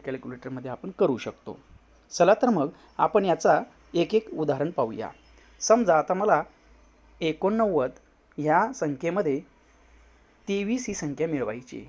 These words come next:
म्हणजे दोघांची बेरीज करायची. हे बेरीज केल्यानंतर बरोबर ह्या चिन्हाला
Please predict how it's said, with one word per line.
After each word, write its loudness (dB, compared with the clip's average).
म्हणजे -6
दोघांची -6
बेरीज -8
करायची. -14
हे 0
बेरीज -2
केल्यानंतर 0
बरोबर 0
ह्या -8
चिन्हाला -4